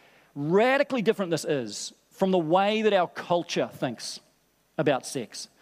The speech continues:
'Cause I think it's important to see this biblical vision of sexuality in the context of the way that Western culture looks at sexuality. So let me just draw here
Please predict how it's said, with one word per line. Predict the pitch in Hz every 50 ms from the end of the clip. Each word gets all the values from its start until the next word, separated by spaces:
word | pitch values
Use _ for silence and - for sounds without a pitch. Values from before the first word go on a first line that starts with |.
| _ _
'Cause | _ 180 196
I | 202
think | 220 269 285
it's | 302 -
important | 294 294 233 - - 214 214 208 208 202 -
to | - 175
see | - - 190 185
this | 170 165 -
biblical | - - 180 185 185 214 202 - 208
vision | 175 185 175 147 165
of | 156 131
sexuality | - - 151 - - 139 131 131 139 135 117 101 98 110 - - - - - -
in | - 170
the | 175 175
context | 170 - - - 180 185 202 196 - 202 180 - - - - _
of | - 151 151 147 131 - - -
the | - 165
way | 151 131 151 165 165 180 185
that | 180 180
Western | - 151 147 160 - - 165 147
culture | - - - 151 151 - 147
looks | 127 123 120 - -
at | 123 -
sexuality. | - 135 117 - - 120 107 104 104 98 98
So | - - 170 143 - - - - -
let | - 185
me | 233 247
just | 254 277 - - _ _ _ -
draw | 185 - - 180 180 180 185
here | 165 147 175 175 156 139 127